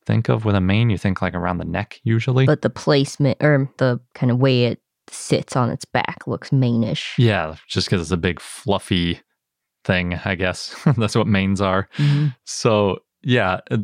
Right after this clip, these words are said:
Speaker 1: I guess one assumption could be that it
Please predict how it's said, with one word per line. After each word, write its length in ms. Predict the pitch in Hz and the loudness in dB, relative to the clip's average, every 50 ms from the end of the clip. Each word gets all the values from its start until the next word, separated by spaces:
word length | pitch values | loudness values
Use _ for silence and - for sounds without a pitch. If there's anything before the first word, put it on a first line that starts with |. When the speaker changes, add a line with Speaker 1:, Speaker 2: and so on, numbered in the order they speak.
| - - _ | -4 -8 _
Speaker 1:
I 80 | - 110 | -4 -2
guess 240 | 92 120 113 - - | 0 0 -2 -2 0
one 240 | 104 98 110 113 117 | 0 2 2 2 2
assumption 420 | 107 - 120 107 98 - 101 95 | 2 0 0 -2 0 -2 -2 -4
could 260 | - - - 135 120 95 | -2 -2 -2 -2 -2 0
be 260 | 90 90 87 95 - - - - _ _ - | 0 0 0 0 0 -4 -10 -20 _ _ -4
that 220 | 107 95 90 - | -2 -2 -2 0
it 220 | - 107 92 85 | 0 -2 -2 -2